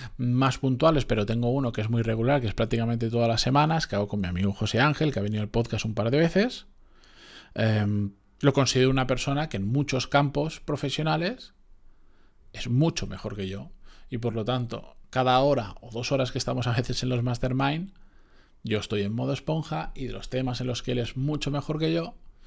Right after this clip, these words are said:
yo aprendo como una bestia. En cambio, si me rodeara con una persona que por norma general es peor que yo, o no tiene la misma experiencia, etcétera, etcétera, ¿qué pasaría?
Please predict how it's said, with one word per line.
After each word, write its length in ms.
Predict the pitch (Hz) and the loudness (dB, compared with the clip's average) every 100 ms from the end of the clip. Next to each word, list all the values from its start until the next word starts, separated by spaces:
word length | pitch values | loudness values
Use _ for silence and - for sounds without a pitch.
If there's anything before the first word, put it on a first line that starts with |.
| - - | -20 -6
yo 220 | 123 131 | 2 4
aprendo 380 | 107 - 120 127 | 4 0 -2 -2
como 180 | 110 113 | -6 -8
una 120 | 107 | -8
bestia. 440 | 117 - - - - - - - - | -10 -12 -14 -14 -14 -16 -18 -16 -2
En 100 | 156 | 2
cambio, 260 | 180 175 120 | 4 4 2
si 140 | 127 | 0
me 100 | 127 | 0
rodeara 440 | 120 120 127 135 | 0 2 2 2
con 140 | 135 147 | 0 0
una 160 | 147 | 2
persona 560 | 139 135 185 175 104 - - - - - | 0 0 0 0 0 -6 -18 -20 -20 -10
que 160 | - 113 | -2 0
por 240 | - 107 | 0 -2
norma 280 | 120 135 135 | 0 0 0
general 640 | 131 139 135 143 151 107 - - | 0 0 2 2 2 0 -6 -8
es 160 | 110 | -6
peor 320 | - 127 135 | 0 2 2
que 120 | - 143 | 0 2
yo, 360 | 185 247 - - - - - - - - - - | 2 0 -6 -16 -18 -18 -20 -20 -20 -20 -20 -14
o 80 | 107 | -6
no 160 | 113 | -2
tiene 180 | 117 110 | 0 0
la 140 | 104 107 | 0 -2
misma 260 | 104 117 | -4 -4
experiencia, 540 | - - 139 170 160 160 | -2 0 2 0 0 0
etcétera, 320 | 165 165 165 | 2 4 4
etcétera, 360 | 170 170 170 | 2 2 2
¿qué 140 | 151 170 | 4 4
pasaría? 560 | 147 - 151 143 - | 4 4 4 2 0